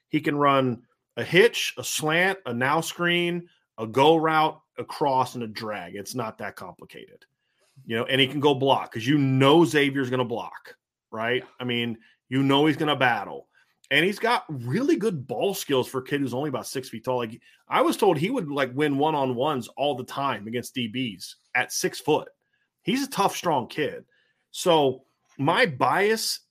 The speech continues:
Jamie, makes my answer automatically no. And I think I said this Saturday when we were talking about it. I was like, "No, he's gotta play one side." But if I'm, if I take my bias away and I, and I, and I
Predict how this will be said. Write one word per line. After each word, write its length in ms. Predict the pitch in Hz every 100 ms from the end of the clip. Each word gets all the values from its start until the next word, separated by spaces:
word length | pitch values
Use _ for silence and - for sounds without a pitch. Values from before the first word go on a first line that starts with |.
| -
Jamie, 520 | 131 160 180 190 202
makes 320 | 160 156 165 -
my 160 | 160
answer 480 | - 139 156 165 175
automatically 640 | 135 143 139 135 131 131 123
no. 640 | 123 131 143 - - - -
And 120 | 117
I 80 | 117
think 220 | 160 165
I 80 | 170
said 300 | - 165 147
this 260 | 143 - -
Saturday 580 | - - 165 151 147 131
when 120 | 127
we 60 | 123
were 60 | 113
talking 320 | 151 147 123
about 100 | 110
it. 20 |
I 20 |
was 100 | 101
like, 80 | 113
"No, 320 | 120 151 131
he's 140 | 101 98
gotta 220 | 131 131
play 160 | 139 127
one 220 | 120 113
side." 320 | 151 135 117
But 80 | 135
if 80 | 147
I'm, 240 | 151 139 _ - - _
if 100 | 156
I 100 | 160
take 280 | 156 240 269
my 160 | 185 170
bias 580 | 123 127 147 190 151 -
away 320 | 117 113 113
and 80 | 120
I, 120 | 120 135
and 120 | 123
I, 120 | 120 -
and 100 |
I 100 | 123